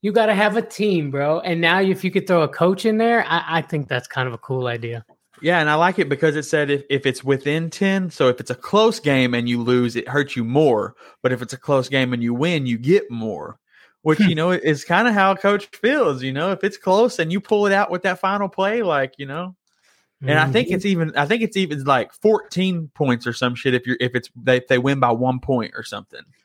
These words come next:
Speaker 1: Hmm,
Speaker 2: I mean,
Speaker 1: interesting.
Speaker 2: yeah, bro. I, I mean, who you drafted, Belichick?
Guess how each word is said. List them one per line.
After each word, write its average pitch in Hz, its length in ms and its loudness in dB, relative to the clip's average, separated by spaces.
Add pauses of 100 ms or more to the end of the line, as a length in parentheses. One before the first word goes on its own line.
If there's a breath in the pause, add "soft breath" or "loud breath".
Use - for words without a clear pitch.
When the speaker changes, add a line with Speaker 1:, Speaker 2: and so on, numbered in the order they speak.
(280)
Speaker 1:
Hmm, 160 80 -2
Speaker 2:
I 147 580 0
mean, - 80 -16
Speaker 1:
interesting. 156 1080 0
Speaker 2:
yeah, 170 320 2
bro. 135 180 2
I, 160 260 0
I 156 60 -2
mean, 143 300 -6
who 165 240 4
you 247 160 4
drafted, 254 500 2
Belichick? 269 720 2